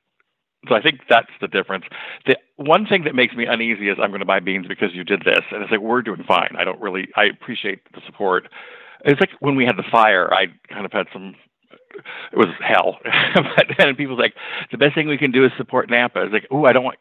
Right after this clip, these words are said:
I, I don't want your pity, and I really don't wanna be defined by this, but I totally appreciate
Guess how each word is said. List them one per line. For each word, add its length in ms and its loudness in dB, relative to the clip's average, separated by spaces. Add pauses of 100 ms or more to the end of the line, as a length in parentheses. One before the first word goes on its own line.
(140)
I, 160 2 (540)
I 60 2
don't 120 6
want 140 -4
your 80 0
pity, 240 0
and 80 2
I 40 4
really 280 0
don't 100 -2
wanna 160 0
be 80 -6
defined 360 -4
by 120 4
this, 200 -2 (160)
but 100 2
I 80 2
totally 320 -6
appreciate 480 -6